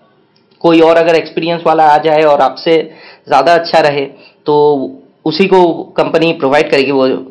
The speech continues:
हो सकता है, ऐसे चांसेस हो। तो near about रखना चाहिए। जैसे कि यहाँ आप देख पा रहे हो कि मैंने ट्वेंटी फ़ाइव रखा है, तो यहाँ डायरेक्टली लिख दिया कि you will receive twenty one point two five और एज by by fee three point seven five ले लेगा। नीचे दिया हुआ है टाइमलाइन और टाइमलाइन हमें,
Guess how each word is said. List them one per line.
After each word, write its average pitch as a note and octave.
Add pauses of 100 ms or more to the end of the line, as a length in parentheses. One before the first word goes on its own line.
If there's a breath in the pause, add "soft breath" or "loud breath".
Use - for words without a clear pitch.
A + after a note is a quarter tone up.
(180)
हो F3
सकता D3+
है, C#3
ऐसे -
चांसेस C#3+
हो। C#3
तो C3+ (400)
near F3+
about F3
रखना D#3+
चाहिए। D3
जैसे C#3
कि D#3+
यहाँ D#3
आप F3
देख E3
पा F3
रहे E3+
हो E3+
कि F3
मैंने D#3
ट्वेंटी D3
फ़ाइव G3+
रखा F3
है, F3 (280 loud breath)
तो D3
यहाँ D3+
डायरेक्टली F#3
लिख F3+
दिया F3
कि F3
you D#3
will D#3+
receive F3+
twenty D3+
one E3+
point E3
two D#3
five G3+
और -
एज D#3
by F3
by D3
fee G3+
three D#3
point D#3+
seven D#3
five G3
ले C#3
लेगा। A#2 (500 loud breath)
नीचे D#3
दिया F#3+
हुआ F#3
है F#3
टाइमलाइन D#3 (280 loud breath)
और A#2+
टाइमलाइन F3+
हमें, F3+